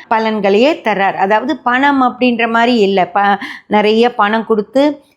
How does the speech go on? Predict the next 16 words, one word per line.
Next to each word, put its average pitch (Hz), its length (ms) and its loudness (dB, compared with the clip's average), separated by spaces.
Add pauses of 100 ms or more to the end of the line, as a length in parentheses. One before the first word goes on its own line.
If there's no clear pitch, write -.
(100)
அஹ், 202 380 0
அவங்க 208 340 0
தேவைகளை 208 500 0
எல்லாம் 208 260 0
நிறைவேத்தி 185 400 -2
வைப்பாரா 180 480 0 (100)
அப்படின்னு 185 380 -2
இல்ல. 190 400 0 (400)
அஹ், 185 340 0
தேவையான 294 840 2
விஷயங்கள், 202 540 -2
சந்தோஷங்கள், 214 640 0
நிம்மதி, 214 480 0
அந்த 214 300 -2
மாதிரி 233 320 0
விஷயங்களை 175 480 -4